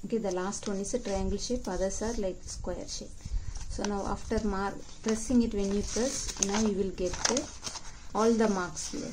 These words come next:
So this is, you will, you, for you it will be easy for you to make the shape. Okay, so first triangle I am cutting, so that I will mark and show the triangle. First triangle is this, this part.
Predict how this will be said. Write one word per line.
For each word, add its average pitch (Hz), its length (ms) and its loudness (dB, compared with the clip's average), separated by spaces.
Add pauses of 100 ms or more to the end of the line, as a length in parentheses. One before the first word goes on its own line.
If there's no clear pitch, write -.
So - 160 -6
this 196 300 -4
is, 214 280 -4 (220)
you 196 160 0
will, 190 520 -4
you, 202 120 4 (220)
for 208 240 4
you 208 100 4
it 208 120 0
will 185 140 0
be 214 240 4
easy 202 260 -2
for 190 160 -2 (100)
you 185 80 0
to 302 120 0
make 180 280 0
the 180 100 -2
shape. - 220 -4 (760)
Okay, - 240 -6
so - 160 -6
first 285 600 2
triangle 190 460 0
I 185 40 0
am 180 160 -4
cutting, 269 420 0 (540)
so - 100 -8
that 208 260 -4
I 196 120 0
will 196 180 0
mark 190 340 0
and 247 180 4
show 196 300 2 (220)
the 185 80 -2
triangle. 175 680 0 (1200)
First 240 440 2
triangle 196 460 0
is 254 140 0
this, - 420 -4 (120)
this 233 260 -2
part. - 320 -4